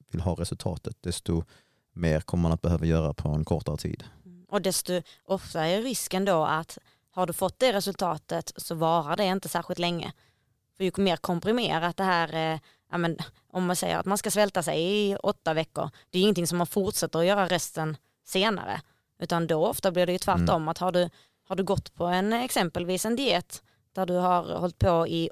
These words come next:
Speaker 2: åtta veckor och mår egentligen skit varje dag. När det sen är slut, då, då försöker man ju kanske så här både kompensera att man vill ha mer. Ofta är det ju så man gör, eller så går man tillbaka till hur man åt innan.
Speaker 1: Mm.
Speaker 2: Och då går man ju upp igen.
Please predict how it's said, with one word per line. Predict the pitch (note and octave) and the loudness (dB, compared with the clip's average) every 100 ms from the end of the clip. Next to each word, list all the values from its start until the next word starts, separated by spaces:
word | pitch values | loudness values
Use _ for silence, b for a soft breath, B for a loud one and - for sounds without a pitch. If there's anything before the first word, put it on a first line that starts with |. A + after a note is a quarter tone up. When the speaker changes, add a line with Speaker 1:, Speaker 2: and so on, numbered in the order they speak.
| - | -2
Speaker 2:
åtta | G3 - E3+ | -4 0 0
veckor | F3 - D#3+ | 0 0 0
och | E3 | 2
mår | E3 D#3+ | 2 4
egentligen | E3+ E3 - D#3+ | 2 0 -4 -4
skit | - F3 - | 0 0 0
varje | F3+ F3 F3 | 0 0 2
dag. | F3 - _ _ _ _ _ - | 2 0 _ _ _ _ _ -12
När | F3 | -2
det | E3+ D#3 | 0 2
sen | B3 G#3+ | 2 0
är | |
slut, | - G#3+ E3 - - | 0 0 0 -2 -6
då, | D#3+ F3 D#2 _ _ _ _ _ _ - | -4 -4 -6 _ _ _ _ _ _ -4
då | D#3 | -4
försöker | - D#3 - | -2 -2 0
man | E3 F3+ | 2 2
ju | |
kanske | G3 B3 C4 | 2 0 0
så | B3+ | 2
här | G3+ F3+ b b b | 2 0 b b b
både | - G3 F#3+ | 0 4 4
kompensera | D#3+ D#3 D3+ A3+ - G3+ F3 F3 | 2 -2 0 0 4 4 6 4
att | E3+ | 4
man | F3+ F3 | 2 2
vill | F3 | 4
ha | E3+ | 2
mer. | B3 - D#3 F#3 - _ _ _ _ _ _ _ _ | 0 0 0 0 -4 _ _ _ _ _ _ _ _
Ofta | F3+ E3 - | -4 -4 2
är | F3 | 2
det | E3 | 4
ju | D#3+ | 2
så | E3 | 0
man | D#3+ | 2
gör, | F#3+ F#3 E3+ | 4 2 4
eller | F#3+ E3 | 2 2
så | D#3 - E3 E3 E3+ | 0 2 2 2 0
går | F3+ | 0
man | F3 | 2
tillbaka | F3+ F3 E3 F#3 | 0 0 0 0
till | F3+ | 0
hur | F3+ | 2
man | F3+ F#3 | 4 4
åt | F#3 | 4
innan. | - C4 E4 F#3 - G3 - b | 4 4 6 4 0 -6 -8 b
Speaker 1:
Mm. | b E3 | b 4
Speaker 2:
Och | F#3 | 4
då | F#3 | 4
går | D#3+ E3 | 2 4
man | E3+ | 4
ju | C4 | 4
upp | C#4+ - | 2 0
igen. | B3 E4 - G#3 | 0 2 2 -2